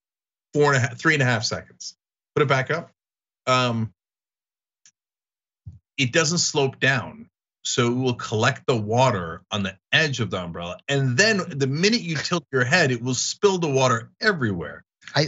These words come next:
Speaker 2: I
Speaker 1: This is a
Speaker 2: doubt
Speaker 1: disastrous
Speaker 2: very,
Speaker 1: invention.
Speaker 2: I doubt very seriously that the problem with that head, that, <laughs> that with that hat is a, is a design problem.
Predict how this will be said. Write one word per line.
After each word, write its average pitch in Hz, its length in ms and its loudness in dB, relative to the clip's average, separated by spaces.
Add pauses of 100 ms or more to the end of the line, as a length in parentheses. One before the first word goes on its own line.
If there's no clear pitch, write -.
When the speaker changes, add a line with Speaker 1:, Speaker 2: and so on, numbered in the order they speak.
Speaker 2:
I 160 60 4
Speaker 1:
This 160 420 2
is 180 80 0
a - 20 4
Speaker 2:
doubt 190 200 2
Speaker 1:
disastrous 156 840 -2
Speaker 2:
very, 113 160 -18
Speaker 1:
invention. 98 340 -10
Speaker 2:
I 139 60 -2
doubt 151 420 0
very 135 300 0
seriously 107 600 -4
that 95 180 -8
the - 80 -12
problem 98 480 0
with 95 160 -6
that 95 220 0
head, 98 340 0 (320)
that, 101 180 -4
<laughs> - 100 -2
that 113 240 0
with 135 160 2
that 107 240 4 (140)
hat 101 320 2 (460)
is 104 240 -2
a, 95 280 0 (220)
is 101 180 0
a 107 80 4
design 98 600 2
problem. - 360 -4